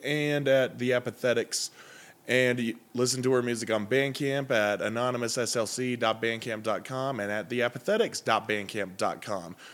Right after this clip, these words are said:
Also, if you follow us on our social medias, Apathetics' first interview just went live th-, uh, via the Slug Sound Waves podcast. There will be a link to that in the bio, and also in my bio as well, so you can check that out. Uh,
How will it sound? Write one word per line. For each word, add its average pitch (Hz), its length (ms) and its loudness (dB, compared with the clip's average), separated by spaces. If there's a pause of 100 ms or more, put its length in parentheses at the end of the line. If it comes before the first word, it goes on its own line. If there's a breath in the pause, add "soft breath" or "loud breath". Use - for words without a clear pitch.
(180 loud breath)
Also, 143 320 6
if 139 120 2
you 147 80 0
follow 151 420 4
us 143 220 2
on 139 120 0
our 127 120 -2
social 127 320 -2
medias, 151 500 0
Apathetics' 127 640 2
first 135 320 -2
interview 139 500 -2 (140)
just 135 320 0
went 156 260 0
live 123 480 4 (120)
th-, - 120 -10 (240)
uh, 110 200 2
via 123 200 0
the 110 120 -2
Slug 139 340 2
Sound 131 380 2
Waves 120 260 2
podcast. 131 760 -2 (360 loud breath)
There 107 100 2
will 117 80 6
be 127 140 2
a 120 80 6
link 127 220 2
to 131 80 -6
that 120 240 4
in 120 80 -6
the 110 180 2
bio, 120 420 4
and 127 80 4
also 107 360 2
in 107 120 -2
my 117 300 2
bio 135 460 2
as 104 180 -2
well, 107 320 0
so 139 160 -2
you 107 80 -2
can 101 140 -8
check 104 240 -6
that 101 180 0
out. 135 260 0 (720 loud breath)
Uh, 101 280 4